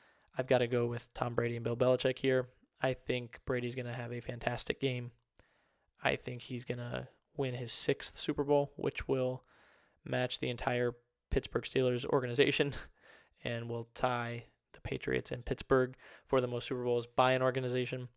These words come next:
Um, I'm going Patriots. If I had to throw a score out there, I think it's gonna be a very interesting game. I think <sighs> thirty, let's say thirty-eight, thirty-four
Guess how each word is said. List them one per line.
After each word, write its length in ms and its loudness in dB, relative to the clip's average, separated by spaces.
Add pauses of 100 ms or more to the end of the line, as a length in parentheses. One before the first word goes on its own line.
(800)
Um, 420 -4 (100)
I'm 100 -8
going 180 -6
Patriots. 640 2 (140)
If 160 -2
I 120 2
had 180 -2
to 60 -4
throw 180 -4
a 40 -2
score 320 6
out 140 4
there, 200 2
I 80 -4
think 220 -8
it's 120 -8
gonna 140 -8
be 80 -4
a 60 -4
very 320 6
interesting 320 -6
game. 200 -6
I 80 -4
think 300 -12 (1500)
<sighs> 60 -8 (560)
thirty, 440 8 (840)
let's 180 -8
say 540 2 (920)
thirty-eight, 840 2 (1700)
thirty-four 640 0